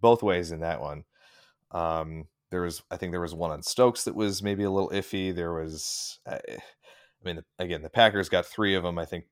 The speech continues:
at least two of 'em on third downs that, that definitely helped keep drives alive. So they were, they were not dealing, they were not gonna put up with a whole lot of contact in the secondary in this game. But yeah, a couple of those, the,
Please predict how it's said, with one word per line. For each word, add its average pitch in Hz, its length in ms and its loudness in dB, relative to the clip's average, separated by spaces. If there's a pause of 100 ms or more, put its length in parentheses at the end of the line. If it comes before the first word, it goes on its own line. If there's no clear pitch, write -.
(100)
at 85 100 -8
least 85 200 -6
two 113 120 2
of 98 60 2
'em 90 100 -2
on 80 100 -4
third 82 260 -6
downs 80 420 -6
that, 78 320 -8 (260)
that 85 120 -8
definitely 82 280 -4
helped 82 240 -8
keep 78 160 -6
drives 78 320 -4
alive. 78 440 -8
So 80 280 -6
they 92 100 -4
were, 87 380 -2
they 92 60 -4
were 87 120 -4
not 87 360 0 (460)
dealing, 90 460 0
they 98 140 0
were 92 80 0
not 92 240 2
gonna 85 160 -4
put 87 180 0
up 85 100 -2
with 80 120 -6
a 78 40 -4
whole 82 180 -4
lot 80 120 -4
of - 80 -10
contact 78 500 -8
in 71 100 -14
the 69 60 -16
secondary 71 600 -10 (400)
in 82 140 -10
this 78 180 -10
game. 76 480 -14
But 80 300 0 (720)
yeah, 82 120 -4
a 85 60 -10
couple 123 320 6
of 92 80 0
those, 90 600 2
the, 87 340 2